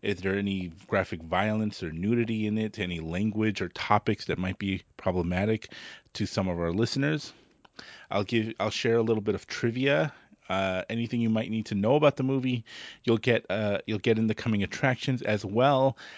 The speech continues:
as where you can find the movie, whether it's streaming on Netflix or Amazon or Hulu, or whether you can rent it on any streaming service. Uh, anything like that, you will get in the coming attractions episode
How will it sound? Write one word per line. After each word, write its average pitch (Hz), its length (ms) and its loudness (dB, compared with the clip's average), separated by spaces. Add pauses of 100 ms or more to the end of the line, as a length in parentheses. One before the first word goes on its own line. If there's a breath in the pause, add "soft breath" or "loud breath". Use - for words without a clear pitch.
(140 loud breath)
as 107 320 0
where 104 240 2
you 120 160 2
can 107 200 -2
find 117 420 4
the 101 100 2
movie, 85 280 0
whether 87 280 0
it's 82 140 -4
streaming 101 380 2
on 87 220 0
Netflix - 540 -2
or 85 80 -4
Amazon 90 560 -2
or 78 100 -6
Hulu, 101 400 2
or 85 160 -2
whether 87 240 -2
you 85 160 -6
can 82 240 -6
rent 98 280 0
it 95 220 0 (340 loud breath)
on 98 200 -2
any 98 220 -2
streaming 101 500 0
service. - 560 -8 (380 loud breath)
Uh, 92 160 2 (100)
anything 131 420 0
like 117 200 -4
that, 95 340 0 (180)
you 101 140 -4
will 101 120 2
get 92 300 -2
in 95 180 -2
the 92 120 -4
coming 87 360 -6
attractions 82 540 -8
episode 87 520 -6